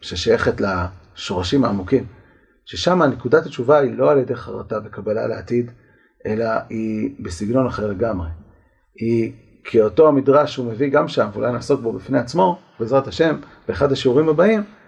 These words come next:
על אותו אחד שיש לו כלי שבור. יש אדם שיש לו כלי שלם, קצת לחלך, מה עושים? מחצים אותו ונגמר סיפור. אבל מה קורה כשהמלך הביא לך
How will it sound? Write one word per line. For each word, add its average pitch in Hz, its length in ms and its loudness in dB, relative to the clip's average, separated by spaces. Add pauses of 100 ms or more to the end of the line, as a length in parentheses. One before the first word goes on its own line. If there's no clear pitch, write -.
(400)
על 117 140 2
אותו 123 220 6
אחד 175 240 2
שיש 165 200 -2
לו 160 100 -2
כלי 175 120 0
שבור. 147 360 0 (680)
יש 330 140 2
אדם - 160 4
שיש - 180 -4
לו 185 80 0
כלי 190 120 0
שלם, 135 360 4
קצת 247 220 -2
לחלך, 233 400 2
מה 190 80 4
עושים? 156 380 0
מחצים 175 320 -2
אותו 120 220 0
ונגמר 151 220 -2
סיפור. 214 360 -2 (680)
אבל 131 80 0
מה 262 200 4
קורה 247 220 6
כשהמלך 226 440 4
הביא 202 140 6
לך 202 140 2